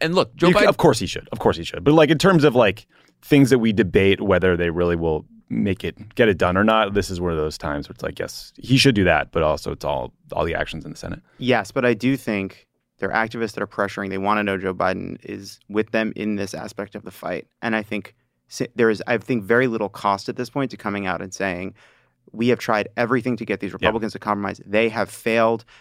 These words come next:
Speaker 3: A, protecting the majority of voters in this country is more important than protecting a group of minority Republican
Speaker 2: He's just
Speaker 3: senators."
Speaker 2: admitted he's wrong.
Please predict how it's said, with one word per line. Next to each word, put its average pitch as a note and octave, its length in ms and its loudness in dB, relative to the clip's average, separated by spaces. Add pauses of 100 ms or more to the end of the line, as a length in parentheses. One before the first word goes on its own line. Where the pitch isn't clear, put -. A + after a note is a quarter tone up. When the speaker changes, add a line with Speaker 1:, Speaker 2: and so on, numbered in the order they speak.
(180)
Speaker 3:
A, F#2+ 280 -2 (120)
protecting C3+ 540 -2
the A#2 80 -2
majority G#2+ 680 0
of G2 120 -6
voters G#2 340 0
in G2 80 -6
this - 140 -14
country C#3 440 -4
is G2 120 -12
more A2 200 0
important G2+ 420 -4
than G2 60 -10
protecting G#2 600 -6
a G2+ 240 -8
group A2+ 340 -6
of G2+ 160 -10
minority G2 380 -2
Republican F#2 420 -8
Speaker 2:
He's - 80 -8
just G2+ 80 -2
Speaker 3:
senators." C3 200 2
Speaker 2:
admitted D#3 140 2
he's E2+ 140 -2
wrong. F2 200 -2